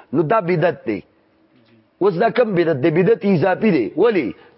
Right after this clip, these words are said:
ځکه خیرات خو په شریعت کې شته. په ژوندو پسې هم صدقې کولای شي، په مړو پسې هم صدقې کولای شي. صدقې په شریعت کې نشته؟ نشته؟ نه، نشته. صدقې خو شریعت خو ټول وایي، صدقې کوي، «انفقوا،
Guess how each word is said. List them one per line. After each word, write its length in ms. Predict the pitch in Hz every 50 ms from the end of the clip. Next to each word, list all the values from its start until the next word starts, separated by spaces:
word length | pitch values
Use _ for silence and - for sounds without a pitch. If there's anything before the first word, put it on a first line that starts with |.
| -
ځکه 260 | - 285 - 294 277 -
خیرات 460 | - - - 247 254 285 285 277 -
خو 100 | - 233
په 100 | 202 220
شریعت 380 | - 208 247 254 294 285 -
کې 100 | - 269
شته. 420 | 220 185 - 320 311 294 233 135 - - - - - - - - _ _ _ _
په 80 | - 165
ژوندو 400 | 143 135 202 196 185 156 170 175
پسې 220 | - 185 170 -
هم 140 | 196 202 214
صدقې 460 | 170 - 254 240 277 - - 277 285 208
کولای 300 | 247 269 269 269 262 247
شي، 220 | - - 226 208 - - - - -
په 80 | - 214
مړو 260 | 220 240 233 220 208
پسې 220 | - 208 160 -
هم 140 | 240 262 269
صدقې 440 | - 285 262 285 262 - 277 269 220 196
کولای 320 | 247 240 247 240 233 220
شي. 180 | - - 214 196 - - _ - - _ _ _ _ _ _ _ _ _ -
صدقې 300 | - 135 143 135 - 175
په 100 | 170 165
شریعت 300 | 160 165 170 156 175 170
کې 100 | - -
نشته؟ 320 | 180 190 190 - - 202 208 - _ - - - - - - - - - 190 - - - _ - 151 135 - _ _ _ _ _ _ _ _ -
نشته؟ 240 | 165 190 - - - _ _ _ _ - - - - - - - - -
نه، 120 | - 277 226
نشته. 320 | 147 113 87 82 101 98
صدقې 420 | 87 - 151 156 156 151 - 156 143
خو 140 | 113 123 131
شریعت 320 | - 160 165 165 180 175
خو 140 | 123 - 180
ټول 220 | 170 240 254 247 214
وایي، 160 | 170 135 - - - - - -
صدقې 380 | 165 160 160 156 - 165 160 127
کوي، 220 | 131 135 135 143 -
«انفقوا، 560 | 196 196 175 - - 147 131 - - 110 104